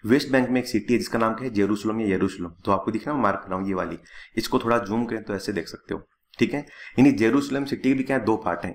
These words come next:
ईस्ट साइड वाला ईस्ट जेरूशलम, वेस्ट वाला वेस्ट जेरूशलम। तो इधर वेस्ट वाला जो पार्ट है इसको क्या है actually इजराइल ने कैप्चर कर रखा था स्टार्टिंग में, और जो वेस्ट वाला पार्ट था ये क्या था गाइस जॉर्डन के पास था, याद रखना ये क्या है जॉर्डन की टेरिटरी में था स्टार्टिंग में।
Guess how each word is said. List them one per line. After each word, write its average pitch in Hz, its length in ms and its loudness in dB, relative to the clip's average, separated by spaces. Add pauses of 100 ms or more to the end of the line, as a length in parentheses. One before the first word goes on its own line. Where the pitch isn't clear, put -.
(120)
ईस्ट - 360 2
साइड 113 280 0
वाला 117 180 0
ईस्ट 101 200 -4
जेरूशलम, 117 420 -2 (180)
वेस्ट 110 220 2
वाला 101 180 0 (200)
वेस्ट 98 180 -2
जेरूशलम। 85 340 -8 (380)
तो 127 80 4
इधर 117 180 4
वेस्ट 113 300 2
वाला 156 140 2
जो 151 120 0
पार्ट 104 300 -2
है 92 80 -8 (100)
इसको - 220 -2
क्या 127 160 -2
है 135 100 -4
actually 110 380 -4
इजराइल 101 340 2
ने 117 80 2
कैप्चर 107 300 -2
कर 98 140 2
रखा 95 120 -2
था 95 140 -2
स्टार्टिंग 92 400 -4
में, 98 100 -4 (400)
और 113 80 4
जो 117 120 4
वेस्ट 120 260 4
वाला 143 140 2
पार्ट 98 240 0
था 117 180 -4 (180)
ये 127 80 4
क्या 117 220 -4
था 131 40 0
गाइस 127 260 -2
जॉर्डन 110 360 4
के 131 80 -4
पास 95 280 0
था, 90 40 -10
याद 95 140 -4
रखना - 280 -10 (120)
ये 113 60 2
क्या 135 140 -2
है 139 60 0
जॉर्डन 110 340 4
की 131 100 0
टेरिटरी 107 300 2
में 101 120 0
था 120 120 0
स्टार्टिंग 92 400 -2
में। 82 180 -8